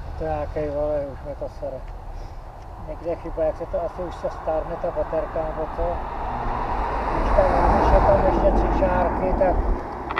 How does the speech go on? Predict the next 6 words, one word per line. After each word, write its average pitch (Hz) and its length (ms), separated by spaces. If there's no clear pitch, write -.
to - 140
prostě - 320
dojde. 147 320
To 170 60
je 156 100
už - 80